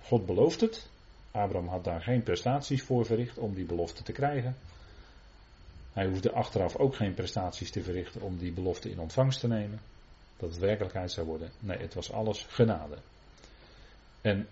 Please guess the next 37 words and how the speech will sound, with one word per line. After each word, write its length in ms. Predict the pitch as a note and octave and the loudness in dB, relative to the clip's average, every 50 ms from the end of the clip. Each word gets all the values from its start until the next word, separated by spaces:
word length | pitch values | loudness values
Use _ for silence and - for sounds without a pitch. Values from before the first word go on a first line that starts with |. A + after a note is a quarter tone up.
| - - - - - - - - - - | -14 -20 -20 -20 -20 -20 -20 -20 -16 -6
dat 260 | - A2+ B2 A#2+ A2+ | 2 6 6 6 6
is 140 | A2+ G2+ A2+ | 6 6 8
ook 180 | G#2+ G2+ - - | 8 8 8 4
wat 220 | G2 F#2 - - | 2 0 0 0
Paulus 300 | - G2 G2 F#2 F2+ - | 0 2 2 2 2 0
nog 140 | G2+ F#2 - | -2 -2 -2
eens 140 | F2+ F2 F2 | -2 0 4
duidelijk 360 | G2 A2+ C#3 C#3 A#2+ G#2 - | 6 6 6 6 6 4 4
zegt 320 | - A2+ G2 - - - | 4 2 2 2 0 -4
in 240 | G#2+ G2+ F#2 F2 E2 | -2 -2 -2 -2 -2
Romeinen 480 | F2+ F#2 F#2 F#2+ F#2+ F#2 F2 E2+ - - | -2 -2 0 0 0 -2 -2 -4 -2 -2
elf 200 | B2 A#2 G2+ - | 0 0 0 0
vers 200 | - E2+ - - | -2 -4 -2 0
zes, 240 | - C#3 D3 - | 0 0 0 0
hè. 120 | - B2 C#3+ - - - - - - - - - - - - - - - - | -4 -4 -4 -6 -10 -20 -20 -20 -20 -20 -20 -20 -20 -20 -20 -20 -20 -8 0
"Indien 360 | - A2 G#2 G#2 A#2 D#3+ D3+ | 2 4 4 6 4 6 8
het 120 | B2+ A2+ - | 8 6 8
echter 380 | - A#2 G2+ - - G#2+ F#2 - | 4 2 2 2 2 0 0 2
in 160 | - A2+ G#2 | 2 2 2
de 80 | F2+ E2+ | 2 0
genade 500 | F2 F2+ F#2 G#2+ C3 D#3 D#3+ D#3+ E3 - | -2 0 0 0 2 2 0 -2 -2 -2
is, 400 | D#3 F#3 G#3+ - - - - - - - - - - - - - - - - - - - - - - - | -2 -2 -2 -4 -6 -10 -14 -18 -20 -20 -20 -20 -20 -20 -20 -20 -20 -20 -20 -20 -20 -20 -20 -20 -6 2
is 180 | - A2+ G#2+ F#2 | 6 6 6 6
het 120 | E2+ - | 4 4
niet 200 | A2 C3+ - - | 2 2 2 2
meer 260 | D3 C#3+ C3+ C3+ C3+ | 2 2 2 2 2
uit 180 | B2+ A#2 A2 G#2+ | 0 -2 0 2
werken. 380 | A2 G#2+ G2 - - - - - - - - - - - - - - - - - - - - - - - - - - - - - - | 2 2 2 -2 -6 -10 -12 -12 -16 -20 -20 -20 -20 -20 -20 -20 -20 -20 -20 -20 -20 -20 -20 -20 -20 -20 -20 -20 -20 -20 -14 -2 4
Anders 560 | C3 C3+ C#3 C#3+ C#3+ D3+ E3 E3 - - - - | 6 8 8 8 6 4 4 2 0 -6 -2 0
is 200 | A#2 G#2 - - | 0 0 0 0
de 100 | F#2 D#2+ | -4 -4
genade 520 | - E2+ F2 F#2+ A2+ B2 A#2+ A#2+ B2 A#2+ A#2+ - | -2 -2 0 0 0 0 0 0 -2 -4 -6 -10
geen 420 | - - - - G#2 G2+ G2+ G#2 G#2+ - | -10 -2 2 2 2 2 0 -4 -8 -12
genade 420 | - - - A2+ C3 C#3+ C3+ G#2 E2 | -8 -2 0 0 0 0 -2 -4 -4
meer." 200 | E2 - - - - - - - - - - - - - - - - - - - - - - | -6 -6 -8 -10 -14 -18 -20 -20 -20 -20 -20 -20 -20 -20 -20 -20 -20 -20 -20 -20 -20 -20 -10
Ziet 220 | - - A#2 A#2 | -2 -2 -2 -2
u, 100 | D3+ D3+ | -2 -6